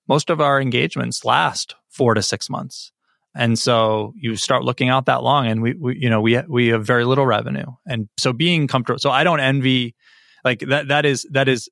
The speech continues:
I, I, or I, uh, rather I should say, I do envy <laughs> the, the benefits of that scalable SaaS recurring revenue business.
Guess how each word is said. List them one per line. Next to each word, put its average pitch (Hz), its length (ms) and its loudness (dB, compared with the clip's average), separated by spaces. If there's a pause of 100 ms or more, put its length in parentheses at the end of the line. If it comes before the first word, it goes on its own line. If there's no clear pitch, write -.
(180)
I, 131 140 4
I, 135 420 0
or 131 240 2
I, 127 140 2
uh, 139 240 0
rather 143 260 2
I 123 80 2
should 127 220 -2
say, 123 120 2
I 127 220 0
do 143 260 0
envy 123 600 0 (300)
<laughs> - 280 -20
the, 123 460 0
the 120 180 2
benefits 123 640 0
of 113 220 -2
that 113 180 0
scalable 117 760 0
SaaS 110 580 0
recurring 117 480 0
revenue 107 480 0
business. 107 640 -4